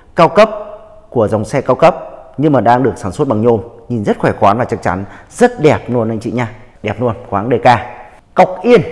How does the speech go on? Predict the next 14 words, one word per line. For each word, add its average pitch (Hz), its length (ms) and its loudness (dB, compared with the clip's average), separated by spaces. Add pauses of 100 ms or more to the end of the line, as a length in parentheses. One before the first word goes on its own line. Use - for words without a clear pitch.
(280)
bằng 135 240 0
hợp 160 320 -4
kim 190 120 0
nhôm. 180 180 2 (1500)
Sử 151 200 0
dụng 175 420 0
yên 175 260 4
mút 262 200 2
bọc 139 160 4
da 131 440 2
của 113 80 4
hãng 123 220 0
D 151 40 2
K. 131 140 2